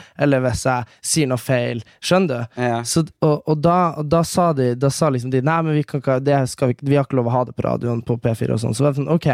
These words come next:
Speaker 1: Og da, da begynte jeg å snakke med om det at, eh, med onklene våre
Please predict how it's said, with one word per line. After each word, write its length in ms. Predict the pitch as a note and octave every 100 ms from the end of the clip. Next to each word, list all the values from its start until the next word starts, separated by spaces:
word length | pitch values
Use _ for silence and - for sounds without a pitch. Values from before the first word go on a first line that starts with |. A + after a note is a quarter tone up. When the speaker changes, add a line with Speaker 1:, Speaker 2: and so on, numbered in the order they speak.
| A2+ - - - _ -
Speaker 1:
Og 160 | E3+
da, 220 | D3+ G#3 G3+
da 260 | E3 F#3 F#3+
begynte 240 | F#3+ F#3
jeg 140 | D3+ -
å 20 |
snakke 240 | D#3+ -
med 80 | C#3
om 100 | B2 B2+
det 80 |
at, 300 | B2+ A#2+ - - B2
eh, 100 | C3
med 240 | C3 B2+ B2
onklene 400 | F3 - A3+ F#3 B2
våre 180 | A#2